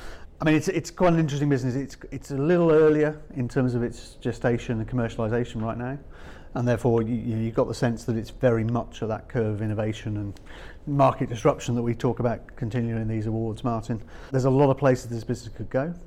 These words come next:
Clearly, they've got to get the structure, the funding, and the, and the commercialisation pathway right. But at the moment, you get the sense that this is a business that's got huge amounts of promise, clearly has a strong social purpose, and the, and the founder,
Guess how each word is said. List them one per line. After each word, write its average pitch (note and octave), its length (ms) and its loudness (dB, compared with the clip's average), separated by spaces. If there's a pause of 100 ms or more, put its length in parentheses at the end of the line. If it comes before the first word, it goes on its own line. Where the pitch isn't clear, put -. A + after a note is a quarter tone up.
(380)
Clearly, B2+ 240 4
they've A#2+ 120 2
got B2 100 4
to A#2 60 2
get A#2 140 -2
the G#2+ 60 -12
structure, - 500 -4
the A2 100 -4
funding, A2 500 -2
and G#2 120 -4
the, G#2+ 100 -6
and G#2 120 -8
the G#2 40 -8
commercialisation A2 760 -6
pathway G#2 360 -6
right. A#2 340 -6 (500)
But B2+ 100 6
at A#2+ 60 4
the B2 60 2
moment, A#2+ 300 4
you A#2 60 -2
get A2+ 140 -2
the A#2 60 -6
sense A2+ 220 -4
that A#2 60 -8
this G#2+ 140 -8
is A2+ 60 -4
a G#2+ 40 -8
business G#2+ 340 -6
that's - 140 -14
got - 220 -6
huge A2+ 220 -6
amounts A2 240 -8
of - 80 -18
promise, A2 420 -6 (320)
clearly C#3 300 6
has A#2 180 0
a G#2+ 60 -6
strong A#2+ 400 -2
social G#2 300 -4
purpose, A2 420 -4
and G#2+ 140 -4
the, G#2+ 100 -4
and G#2 80 -6
the G2+ 60 -6
founder, A2 480 -4